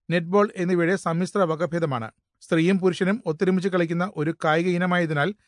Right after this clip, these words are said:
കളിയുടെ രൂപീകരണത്തിന്റെ ആദ്യഘട്ടങ്ങളിൽ കാര്യമായ പൊതു സ്വീകാര്യത ലഭിച്ചിരുന്നില്ല. ഇന്റർനാഷണൽ കോർഫ് ബോൾ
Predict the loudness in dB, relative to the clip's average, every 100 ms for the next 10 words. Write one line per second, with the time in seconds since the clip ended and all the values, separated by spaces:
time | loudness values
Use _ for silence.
0 | _ 2 4 6 4 4 0 -4 0 2
1 | 2 0 0 0 0 0 0 0 -2 -2
2 | -2 0 0 0 0 2 0 0 -2 -4
3 | -4 -4 -4 -2 -2 -2 -2 -2 -4 -6
4 | -4 -6 -8 _ _ 2 2 4 2 2
5 | -6 -2 0 2 0 -2 2 2